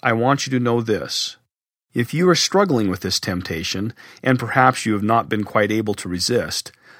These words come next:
the Lord still loves you. It is not anything so wicked, nor is it a transgression so great that the Lord would reject you because of it. But it can quickly lead to that kind of transgression.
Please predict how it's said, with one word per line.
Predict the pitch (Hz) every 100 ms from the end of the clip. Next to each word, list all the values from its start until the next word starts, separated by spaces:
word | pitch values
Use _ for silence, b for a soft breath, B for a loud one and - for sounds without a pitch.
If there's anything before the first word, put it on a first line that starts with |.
| b
the | -
Lord | 113 123 147 151
still | - - 131 123
loves | 117 117 110
you. | 69 53 - _ _ _ b b b
It | -
is | 120 120
not | 117 -
anything | 131 160 - 170
so | 165 170
wicked, | 156 123 110 107 117 120 -
nor | 120 127 151
is | 131 135
it | 131
a | 131
transgression | - 131 127 123 135 139 147 127
so | 123 - 127
great | 117 120 123 80 - -
that | 117
the | 120
Lord | 113 120 131
would | 120 120
reject | 113 107 147 175 -
you | 90
because | 76 - 76
of | 71
it. | 65 - - B B B B -
But | 123
it | 127
can | - 147 156
quickly | - 156 - 131
lead | 120 139 165
to | 131
that | 101 92 -
kind | - 95
of | 87
transgression. | - 80 80 - 76 - -